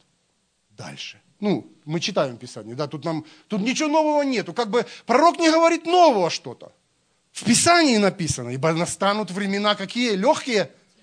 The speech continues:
Написано: «Тяжкие». Ну, мы прочитали «Времена тяжкие» и все, закрыли. Это ж когда-то и не с нами, и не сейчас. Вот, потому Бог,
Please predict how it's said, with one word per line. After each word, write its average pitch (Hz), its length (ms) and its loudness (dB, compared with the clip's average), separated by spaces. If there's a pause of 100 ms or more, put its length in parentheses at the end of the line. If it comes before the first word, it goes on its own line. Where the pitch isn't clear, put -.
(1120)
Написано: 120 480 -10
«Тяжкие». 101 540 -12 (920)
Ну, 311 80 -2
мы 185 100 2
прочитали 151 520 0
«Времена 117 420 -8
тяжкие» 131 420 -8
и 87 60 -18
все, - 180 -20
закрыли. 98 480 -18 (760)
Это 151 100 -14
ж - 120 -12
когда-то 151 420 -4
и 110 140 -16
не 131 120 -12
с - 120 -16
нами, 95 360 -20 (1160)
и 135 80 -12
не 135 160 -6
сейчас. - 540 -16 (1900)
Вот, 107 280 -16 (120)
потому 135 400 -6
Бог, 165 480 -2